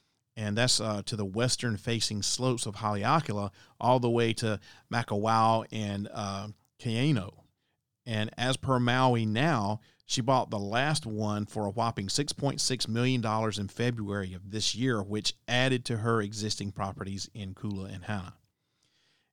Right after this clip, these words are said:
And additionally, two other properties, one that's five hundred twenty acres and another that's three hundred acres, were also pu-,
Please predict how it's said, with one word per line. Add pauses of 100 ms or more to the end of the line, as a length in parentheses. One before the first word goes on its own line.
And
additionally,
two
other
properties,
one
that's
five
hundred
twenty
acres
and
another
that's
three
hundred
acres,
were
also (140)
pu-,